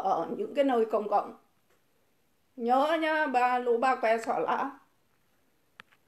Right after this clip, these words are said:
Nên là đừng có, nên chính cái bọn đấy chúng nó tự biên tự diễn lên với nhau, tại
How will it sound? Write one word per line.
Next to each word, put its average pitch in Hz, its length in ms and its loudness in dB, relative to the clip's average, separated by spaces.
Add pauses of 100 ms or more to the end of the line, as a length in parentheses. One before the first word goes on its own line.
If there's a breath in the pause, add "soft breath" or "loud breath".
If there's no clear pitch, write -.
(400)
Nên 262 220 -4
là 240 200 0
đừng 226 260 2
có, 302 220 4
nên 262 680 -4 (200)
chính 339 240 2 (100)
cái 453 140 4
bọn 208 280 0
đấy 269 400 0
chúng 302 220 -4
nó 277 360 -2
tự 196 400 -4
biên 247 280 -4
tự 196 220 -4
diễn 233 260 -2
lên 269 180 -4
với 247 100 -4
nhau, 240 380 -4
tại - 160 -4